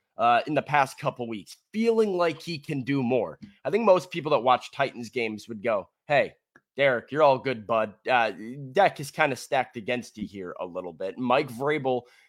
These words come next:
had some of the same messaging and finishes it by saying, "Nine thousand, proud of him, need ten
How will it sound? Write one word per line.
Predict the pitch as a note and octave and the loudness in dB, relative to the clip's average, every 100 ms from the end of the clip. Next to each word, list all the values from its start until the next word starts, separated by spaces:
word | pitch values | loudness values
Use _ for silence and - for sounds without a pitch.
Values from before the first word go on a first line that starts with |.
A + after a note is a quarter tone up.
| _ | _
had | C3 C#3 | -2 0
some | - D3 | -2 -4
of | B2+ | -2
the | B2+ | -4
same | - D3 C3+ | 0 2 6
messaging | E3 G#3 F#3+ - B2 B2 - _ _ - | 4 4 -2 -2 -2 -2 -6 _ _ -2
and | D#3 F3+ C#3+ | 4 4 2
finishes | - C#4 C4+ G3+ E3+ | -2 2 2 0 -2
it | C#3+ C3 | 0 2
by | C3 B2 | 2 2
saying, | - C3+ B2 A2 _ _ - | 4 4 2 -2 _ _ -4
"Nine | A#2+ E3 F#3 D#3+ | 4 6 6 4
thousand, | E3 C3+ A#2 F2 C#2+ _ _ _ | 4 4 2 -6 -16 _ _ _
proud | F3+ F3 F#3 | 8 8 8
of | E3+ | 6
him, | F3+ F3+ E3+ _ _ _ - | 0 -2 -8 _ _ _ -12
need | G#2 B2+ C#3+ D3 D3+ C#3+ _ | -6 -2 0 0 -2 -6 _
ten | - C3+ B2+ B2+ | -6 -2 -2 -4